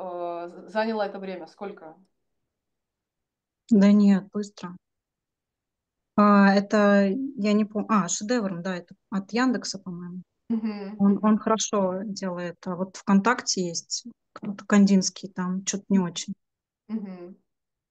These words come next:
Speaker 1: То есть ты просто написала какой-то промпт, выбрала, да?
Speaker 2: Да, ну я, я прям описала, что мне нужно, чтобы стол был накрыт,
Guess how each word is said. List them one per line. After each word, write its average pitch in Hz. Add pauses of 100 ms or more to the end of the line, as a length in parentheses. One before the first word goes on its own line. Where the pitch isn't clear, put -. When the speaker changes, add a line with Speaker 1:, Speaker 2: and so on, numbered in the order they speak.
(300)
Speaker 1:
То 220
есть 220
ты 240
просто 247
написала 196
какой-то 196
промпт, 392 (320)
выбрала, 202
да? 214
Speaker 2:
Да, 311
ну 254
я, 269
я 247
прям 262
описала, 262
что -
мне 190
нужно, 185
чтобы 175
стол 277
был 269
накрыт, 226